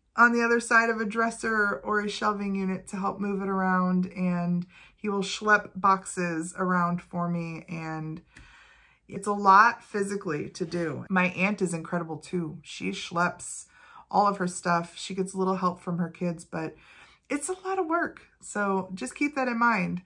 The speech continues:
Some other things I would recommend if you're thinking about opening a booth is location, location, location. We did not have good traffic in our first booth.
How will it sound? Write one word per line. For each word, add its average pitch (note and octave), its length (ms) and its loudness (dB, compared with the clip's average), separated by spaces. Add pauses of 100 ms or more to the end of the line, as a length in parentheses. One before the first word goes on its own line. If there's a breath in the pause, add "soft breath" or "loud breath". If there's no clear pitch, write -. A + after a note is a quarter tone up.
Some C4+ 320 4
other C#4 260 6
things D4+ 420 -2
I B3+ 100 8
would C4 160 6
recommend B3 680 4
if F#3+ 120 -8
you're G#3+ 140 0
thinking B3 400 -6
about A#3 220 0
opening A3 320 -2
a G#3 40 -2
booth G3 540 -2
is F#3+ 460 0
location, A#3 760 0
location, G#3+ 480 -2
location. F#3+ 560 -4
We A3 360 -2
did G#3 240 0
not G#3 340 2
have G3+ 240 -4
good F#3+ 220 -2
traffic G#3 520 -4
in B3 140 -4
our B3 140 0
first B3+ 440 -6
booth. B3+ 360 -6